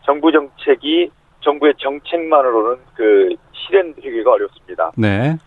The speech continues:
Speaker 1: 대-, 대부분이 입법으로, 그러니까 국회에서 입법으로 뒷받침을 해줘야 실현 가능한 법들인, 그 정책들인데요. 지난 이십 대 국회에서는 정부가 아무리 좋은 정책을 내놔도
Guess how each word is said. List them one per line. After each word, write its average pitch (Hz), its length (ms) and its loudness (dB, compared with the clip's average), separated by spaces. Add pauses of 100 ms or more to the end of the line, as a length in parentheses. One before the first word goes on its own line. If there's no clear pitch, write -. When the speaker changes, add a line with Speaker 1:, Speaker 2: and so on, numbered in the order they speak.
Speaker 1:
대-, 135 240 4
대부분이 139 580 -4
입법으로, 117 760 -4 (340)
그러니까 107 240 -6
국회에서 135 320 0
입법으로 143 840 -2 (360)
뒷받침을 139 640 -4
해줘야 165 600 2
실현 143 260 -6
가능한 117 420 -6
법들인, 107 380 -10 (200)
그 95 260 -2
정책들인데요. 120 800 -2 (420)
지난 131 200 0
이십 - 200 -14
대 151 80 0
국회에서는 127 640 -2 (480)
정부가 143 500 0
아무리 135 240 -10
좋은 135 260 -12
정책을 120 440 -10
내놔도 117 580 -2